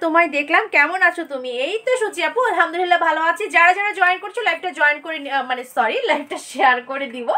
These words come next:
যাতে বাকি সবাই join করতে পারে। ওকে ভাই, আমাকে শাড়ি দেন। So এটা হচ্ছে আমার পরা জামদানি শাড়িটা, খুবই সুন্দর একটা multi কালারের মধ্যে শাড়ি থাকছে। ওকে, জুয়েলারিটা কিন্তু অসম্ভব pretty, অসম্ভব সুন্দর।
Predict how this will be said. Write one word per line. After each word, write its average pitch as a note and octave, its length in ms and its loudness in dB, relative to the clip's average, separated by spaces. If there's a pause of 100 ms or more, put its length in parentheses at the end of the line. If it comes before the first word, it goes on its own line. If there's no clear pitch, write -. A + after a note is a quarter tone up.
(420)
যাতে E4 240 2
বাকি D#4 400 0
সবাই F#4+ 300 4
join D4 280 2
করতে D#4 240 -4
পারে। A3+ 240 -4
ওকে C#4+ 280 -2 (220)
ভাই, E4 100 4
আমাকে F#4 180 0
শাড়ি D4+ 280 0
দেন। F3+ 180 -6 (360)
So E4 80 -2
এটা G4+ 220 2
হচ্ছে G4+ 280 0
আমার D#4 300 2
পরা F4 280 4
জামদানি D4 400 0
শাড়িটা, D4+ 240 -2
খুবই E4 440 -10
সুন্দর E4 680 -6
একটা C4+ 320 0
multi C#4+ 320 -4
কালারের D4+ 340 0
মধ্যে C#4 240 -8
শাড়ি A#3 260 -4
থাকছে। A#3 300 -10
ওকে, D#4+ 180 -8
জুয়েলারিটা D4 500 -2
কিন্তু C4 240 -8
অসম্ভব D4 580 -2
pretty, B3+ 320 -10
অসম্ভব C#4+ 520 -4 (100)
সুন্দর। F#3 260 -10